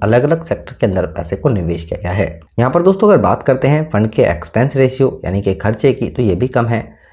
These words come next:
ज़ीरो पॉइंट फ़ोर वन परसेंट का, यानी कि एक्सपेंस रेशियो जो भी होगा और जो आप पैसा लमसम निवेश करेंगे उसमें से एक्सपेंस रेशियो काट कर ही आपको यूनिट अलॉट की जाती हैं करंट एनएवी के प्राइस से, यानी नेट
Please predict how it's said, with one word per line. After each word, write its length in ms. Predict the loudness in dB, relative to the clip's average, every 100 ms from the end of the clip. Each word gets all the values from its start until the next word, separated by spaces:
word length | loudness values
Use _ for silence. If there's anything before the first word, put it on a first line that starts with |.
| _ -4
ज़ीरो 280 | 2 4 2
पॉइंट 300 | 0 -4 -4
फ़ोर 240 | -2 0
वन 140 | 0 -2
परसेंट 380 | -6 -6 -6 -4
का, 420 | -4 -6 -8 -6
यानी 140 | -2 0
कि 100 | 0
एक्सपेंस 440 | -2 -4 -4 -4
रेशियो 300 | -6 -4 -4
जो 160 | -4 -4
भी 120 | -4
होगा 320 | 0 0 2 -2 -8 _ _ _
और 80 | 0
जो 180 | 4 4
आप 140 | 2
पैसा 220 | 0 0 0
लमसम 320 | 0 -2 -2
निवेश 300 | 0 -2 -2
करेंगे 380 | -4 -4 -2 -4 -6
उसमें 260 | -8 -4 -4
से 120 | -2 -6 -8 -20 _ -6
एक्सपेंस 460 | -6 -4 -2 0 2
रेशियो 280 | -2 0 -2
काट 220 | 0 -2
कर 160 | -2
ही 140 | -4 -4 -6
आपको 240 | -6 -6
यूनिट 340 | -4 -4 -4 -4
अलॉट 240 | -4 -2
की 80 | -4
जाती 280 | -4 -4 -6
हैं 220 | -8 -10 -8
करंट 280 | -6 -6 -8 -6
एनएवी 300 | -4 -2 -2
के 120 | -4
प्राइस 340 | -4 -8 -6
से, 80 | -6
यानी 220 | -6 -6 -4
नेट 300 | -4 -4